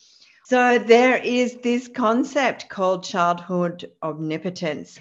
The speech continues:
It's this idea that once we stop being attached to our caregiver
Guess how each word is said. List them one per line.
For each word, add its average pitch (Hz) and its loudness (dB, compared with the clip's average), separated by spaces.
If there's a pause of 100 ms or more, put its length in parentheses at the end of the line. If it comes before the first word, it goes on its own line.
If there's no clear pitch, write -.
It's 190 -6
this 226 -4
idea 233 0
that 175 -4
once 247 -4
we 254 -4
stop - -2
being 240 2
attached - -8
to 208 2
our 175 0
caregiver 196 -2